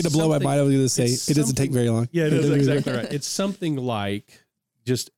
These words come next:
Speaker 2: guessing at it, um, I've seen numbers that are approximately, like, one ti-, one to ten to the thirty-eighth power. That's thirty-eight zeros behind it.
Speaker 1: Wow.
Speaker 2: Minimum. Um, uh, that's why you get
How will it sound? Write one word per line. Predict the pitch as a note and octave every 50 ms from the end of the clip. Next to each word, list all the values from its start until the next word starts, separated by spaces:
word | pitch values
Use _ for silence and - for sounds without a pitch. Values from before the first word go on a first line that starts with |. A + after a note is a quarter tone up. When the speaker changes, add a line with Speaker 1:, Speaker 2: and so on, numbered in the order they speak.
| _ _ _ _ _ _ _ _ -
Speaker 2:
guessing | C3+ B2+ A#2+ - - - A2 G2 G2
at | - G2+ F#2 F2+
it, | F2+ F#2 F#2+ - _ _ _ _ _ _ _ _ _ _ -
um, | A#2+ A2+ A2 G#2+ G2+ F#2+ G2 - -
I've | B2 A#2+ A#2
seen | - - - C#3 A#2+ A#2
numbers | A2 G#2+ G#2+ G2+ G#2 G#2 G2
that | G#2+ G2+
are | G2
approximately, | F#2 - A#2+ A2+ G#2 - - A2+ G2+ G2
like, | F#2+ F2+ - _ _ _ _
one | A#2+ B2+ B2+ A#2+ A#2+ A#2+ A#2
ti-, | A2+ - - A#2+ G#2+ G#2+ -
one | A2+ A2+ A#2+ B2+ B2+ B2+ B2+
to | - - G#2+ G2+ G#2 _ _ _ -
ten | - C#3 A#2 A2+ G#2+ G#2+ G#2 G2+ -
to | - -
the | G2+ G#2 G#2
thirty-eighth | - _ _ - A#2+ A#2 A2+ A2+ A2 A2+ G#2 G2+ G#2+ A#2 - _ _
power. | - - F2 E2+ D2+ C2+ A1+ - - _ _ _ _ _ _ _ _ _ _ _ _ _ _ _ _ _ _ -
That's | A2+ - -
thirty-eight | - - - - D3 C3+ C3 B2 B2 B2+ - - A#2+ A#2 A2+ A#2 C3
zeros | A2+ G#2+ A2+ G#2 G2+ G2 G2 F#2+ F#2+ -
behind | - G#2+ F#2+ - A2 G2 F2 F2 E2+ F2
it. | - - _ _ _
Speaker 1:
Wow. | C#3 E3+ D3 C3+ B2 A#2+ - _ _ _ C#3
Speaker 2:
Minimum. | C#3+ C#3 C3+ B2 A2 G2 F2+ D#2 - F#2+ G2 _ _ _ _ _ _ _ _ _ _ _ _ _ _ _ _ _ _ _ _
Um, | D3 C#3 C3+ C3 B2 B2 B2 A2+ - _ _ _ _ _ _ _ _ _ -
uh, | B2 B2 A2+ A2+
that's | B2+ E3+ F3+ -
why | C#4+ C4 B3
you | G3 E3 C#3+
get | C3+ E3 C#3+ -